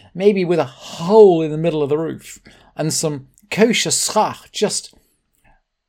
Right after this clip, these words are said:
covering the hole in the middle of the roof, you probably have a kosher sukkah,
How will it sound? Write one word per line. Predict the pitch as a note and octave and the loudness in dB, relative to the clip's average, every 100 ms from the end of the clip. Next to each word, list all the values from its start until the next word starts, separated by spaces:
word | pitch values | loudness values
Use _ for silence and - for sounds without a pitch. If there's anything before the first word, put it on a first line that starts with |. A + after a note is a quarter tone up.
| _ | _
covering | - G#3 A3 G3 C#3+ C#3 | -4 -2 -2 0 -2 -2
the | C#3+ | -6
hole | C3 - F#3+ F#3+ F#3 E3 | -10 -8 0 2 2 0
in | |
the | D3 | -4
middle | D#3 D#3+ D3+ | -4 -4 -2
of | C#3 | -4
the | B2 | -4
roof, | E3 F#3+ - - - _ _ _ _ _ _ - - - _ - | -4 -4 -6 -18 -20 _ _ _ _ _ _ -20 -20 -20 _ -12
you | G#3 B3+ | -4 -2
probably | C#4+ E4 D4 A3 | 0 2 2 0
have | E3 A#3 | -2 -6
a | G#3 | -6
kosher | - A3+ - D3 | -2 -2 -2 -8
sukkah, | - A3 - G#2+ | -8 -8 -8 -16